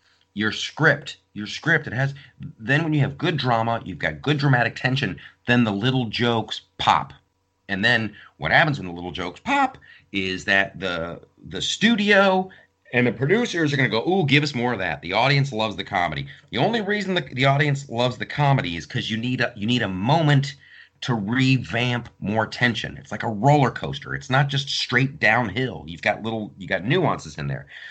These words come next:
When you start casting comedians as villains, which they've done in Wonder Woman nineteen eighty-four, you got a big problem. You got a big problem. It takes people out of the reality. I think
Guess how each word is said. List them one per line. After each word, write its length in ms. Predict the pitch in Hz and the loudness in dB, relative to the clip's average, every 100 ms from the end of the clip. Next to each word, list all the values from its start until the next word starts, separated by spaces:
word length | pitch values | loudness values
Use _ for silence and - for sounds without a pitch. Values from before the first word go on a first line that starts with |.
| - - | -20 -10
When 120 | 90 | -4
you 60 | 123 | 0
start 240 | 143 - | 0 0
casting 440 | 165 170 160 151 139 | 0 0 0 -2 -2
comedians 920 | - 110 117 120 127 123 131 139 - - | -2 0 2 2 2 2 0 0 -4 -4
as 220 | 92 90 | -2 -2
villains, 720 | 73 67 107 117 139 175 - - _ _ _ _ _ - - _ _ _ - | -6 -2 0 4 6 4 0 -14 _ _ _ _ _ -20 -20 _ _ _ -8
which 320 | 101 104 - | -4 -4 0
they've 240 | 104 101 | -2 0
done 480 | 85 104 127 135 143 | 2 2 4 4 4
in 420 | 98 95 90 85 82 | 2 0 0 -4 0
Wonder 200 | 104 113 | 0 0
Woman 180 | 107 | 0
nineteen 260 | 107 110 107 | 0 -2 0
eighty-four, 600 | 101 98 - 113 143 139 - - | 0 0 -2 4 4 2 -6 -10
you 160 | 80 80 - | -6 -6 -2
got 300 | 104 95 98 | 2 2 2
a 100 | 101 82 | -2 -4
big 380 | 95 90 82 69 | -2 -2 -2 -6
problem. 640 | - 87 104 139 143 67 - _ _ _ - | -4 2 4 4 2 -2 -10 _ _ _ -12
You 220 | 90 76 71 | -8 -8 -6
got 320 | 113 104 104 | -4 -2 0
a 60 | 113 | 0
big 400 | 92 95 90 71 | 0 2 2 0
problem. 640 | - 107 143 139 71 67 - | 0 4 4 4 -2 -6 -10
It 180 | 87 - | -10 -2
takes 320 | 110 107 - | -2 0 -4
people 540 | - 120 113 123 - - | -4 -2 2 2 0 2
out 220 | 92 110 | 4 4
of 80 | 110 | 2
the 60 | |
reality. 640 | 98 104 117 143 95 64 - - - - - | 0 2 4 4 0 -8 -16 -20 -20 -12 -10
I 80 | |
think 360 | 82 117 139 139 | -6 -2 0 -2